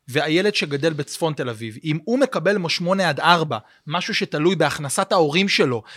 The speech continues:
והוא מקבל משמונה עד ארבע, משהו שתלוי גם בהכנסת ההורים שלו, אז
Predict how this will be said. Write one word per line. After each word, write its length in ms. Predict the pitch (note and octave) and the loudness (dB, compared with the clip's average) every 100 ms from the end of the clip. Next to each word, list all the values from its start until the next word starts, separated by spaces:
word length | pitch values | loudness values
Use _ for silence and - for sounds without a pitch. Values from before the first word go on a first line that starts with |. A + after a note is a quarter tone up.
| - | -2
והוא 220 | C#3 G#3 | 4 4
מקבל 320 | B3+ F#3 G3 | 2 0 -2
משמונה 420 | F3+ D#3+ F#3 F#3 | -2 -6 -4 0
עד 100 | E3 | 0
ארבע, 360 | D3 F3 E3+ C#3 - _ D3+ | 2 2 2 -2 -4 _ -2
משהו 280 | E3+ G3+ | 0 0
שתלוי 320 | F#3+ E3+ F3+ E3+ | -2 -2 -2 0
גם 160 | F#3 | 2
בהכנסת 420 | F#3 - D#3+ G3 | 0 0 -4 -4
ההורים 240 | E3+ D#3 G3 | -2 0 0
שלו, 460 | - F3 B3+ C4 - | 2 8 8 8 0
אז 240 | E3 C#3+ | -2 -2